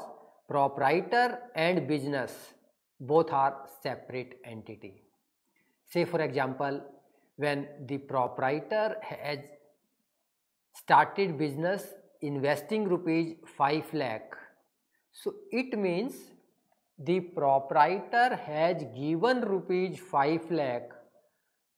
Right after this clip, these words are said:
to the business as a loan, and of course this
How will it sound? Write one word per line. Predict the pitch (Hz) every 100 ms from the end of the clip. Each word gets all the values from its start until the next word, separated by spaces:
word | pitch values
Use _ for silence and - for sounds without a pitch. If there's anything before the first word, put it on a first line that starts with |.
| -
to | 160
the | 151
business | 131 135 127 160 143 110 - - - - _ _ _ _ -
as | 139 135
a |
loan, | 127 120 104 95 - - _ _ _ _ _ _ _ _ -
and | 135 131
of | 143 -
course | 214 214 247 - - - _ _
this | 135 160